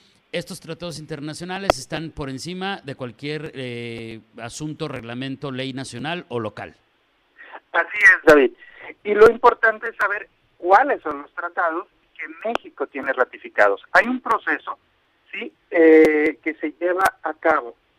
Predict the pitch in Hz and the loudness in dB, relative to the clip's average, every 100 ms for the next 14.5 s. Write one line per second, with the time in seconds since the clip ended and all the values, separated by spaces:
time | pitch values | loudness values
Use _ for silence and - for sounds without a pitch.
0 | _ 185 220 233 233 233 _ 226 208 185 | _ 2 2 2 -6 -6 _ -8 -8 -4
1 | 165 180 - _ _ - 170 175 180 190 | -6 -6 -12 _ _ -12 -6 0 0 0
2 | - 160 156 156 151 - - 151 156 175 | -10 -16 -14 -8 -8 -6 -2 2 4 6
3 | 165 151 135 131 127 127 120 117 107 - | 6 4 -2 0 0 -2 -2 2 2 2
4 | - - _ _ _ _ - 240 - _ | -4 -10 _ _ _ _ -12 -10 -10 _
5 | 175 170 160 - 208 254 - - - _ | -4 -2 -2 -2 -2 -4 -8 -12 -16 _
6 | _ _ _ _ _ 220 240 240 - 208 | _ _ _ _ _ 0 0 2 4 4
7 | 190 185 165 170 - 175 170 165 165 165 | 2 -10 -4 -2 -2 -8 -8 0 2 6
8 | 160 160 - 139 135 131 - 139 147 175 | 4 4 -2 -2 0 -4 -4 0 4 4
9 | 190 _ _ _ _ 160 151 151 147 - | 0 _ _ _ _ 2 6 4 4 0
10 | 147 143 - - 208 233 - - 156 160 | -2 -4 -8 -2 0 0 -2 -12 -6 -2
11 | 147 151 151 - 175 - 170 - 147 143 | 2 2 2 0 0 0 -10 -6 0 2
12 | 143 156 156 156 160 175 175 202 - _ | 2 -2 -8 -4 -6 -4 2 2 2 _
13 | - _ _ 190 180 - 226 - 247 226 | -20 _ _ 2 4 2 -2 -4 -10 -4
14 | 202 180 180 190 | -4 -4 -6 -8